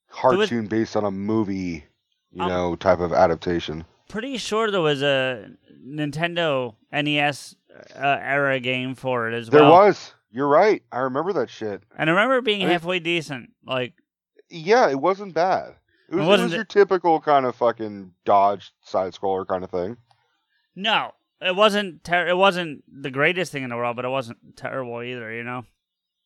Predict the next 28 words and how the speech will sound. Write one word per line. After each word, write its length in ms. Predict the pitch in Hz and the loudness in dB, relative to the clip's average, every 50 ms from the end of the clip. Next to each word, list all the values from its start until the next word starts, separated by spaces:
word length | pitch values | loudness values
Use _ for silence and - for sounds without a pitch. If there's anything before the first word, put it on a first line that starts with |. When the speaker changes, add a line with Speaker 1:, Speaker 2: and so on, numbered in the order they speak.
| _ _ _ | _ _ _
Speaker 2:
Right. 220 | 92 85 82 78 - _ _ _ _ _ _ _ _ _ _ _ _ _ _ _ _ _ _ _ _ _ _ _ _ _ _ _ _ _ _ _ _ _ _ _ | -10 -8 -8 -8 -10 _ _ _ _ _ _ _ _ _ _ _ _ _ _ _ _ _ _ _ _ _ _ _ _ _ _ _ _ _ _ _ _ _ _ _
I 100 | - 87 | -14 -8
love 280 | 82 82 85 78 71 | -4 -4 -4 -2 -2
this. 220 | 73 80 82 - - | -4 -6 -6 -4 -4
They're 120 | - 85 | -6 -4
fucking, 520 | - - 90 85 - 85 80 78 78 78 78 - _ _ _ _ _ _ _ _ _ _ _ - - - - - - _ _ _ - - - - - | 0 2 0 0 0 -2 -8 -8 -10 -12 -14 -18 _ _ _ _ _ _ _ _ _ _ _ -20 -20 -20 -20 -20 -20 _ _ _ -20 -20 -20 -6 -2
you 100 | 127 156 | 4 6
know 100 | 170 180 | 8 8
what, 280 | 175 165 175 170 160 151 | 8 10 8 8 8 8
uh, 320 | 151 139 131 123 117 113 110 - _ - - _ _ _ _ _ _ _ _ _ _ _ _ _ _ _ _ _ _ _ _ _ _ _ _ _ _ _ _ _ _ | 8 8 8 8 6 4 2 -4 _ -20 -20 _ _ _ _ _ _ _ _ _ _ _ _ _ _ _ _ _ _ _ _ _ _ _ _ _ _ _ _ _ _
there 260 | 131 117 107 143 147 151 | _ -6 0 2 2 2
was 180 | 147 147 120 | 2 -2 -2
gonna 220 | - 151 156 160 160 | 0 0 0 0 -2
be 160 | 143 160 156 | -2 0 0
a 80 | 139 | 0
different 640 | 120 104 - 127 135 135 - - 135 131 123 123 - | 0 0 -2 -2 -2 -2 0 0 -2 0 -2 -2 -2
fucking 340 | - - 123 117 120 113 107 | 0 0 0 0 0 -6 -10
title 360 | - - - 104 101 104 110 110 | -10 -4 -2 -2 0 0 -2 -4
for 160 | - - 120 | -4 -4 -2
this, 340 | 113 120 120 120 113 117 - | 0 2 2 2 0 -4 -8
and 600 | - 110 104 104 104 101 98 98 95 92 92 - - _ _ _ _ _ _ _ _ _ - | -8 -6 -6 -4 -4 -4 -6 -6 -8 -10 -12 -14 -18 _ _ _ _ _ _ _ _ _ -8
I 60 | - | -2
don't 100 | 104 110 | 0 0
remember 240 | 117 120 117 113 107 | 2 2 2 2 2
what 140 | 107 104 101 | 4 2 2
it 80 | 95 85 | 2 0
was, 440 | 87 87 101 101 101 98 92 85 | 0 2 4 6 6 4 2 0
but 260 | - - 90 87 85 | -4 -4 -4 -4 -4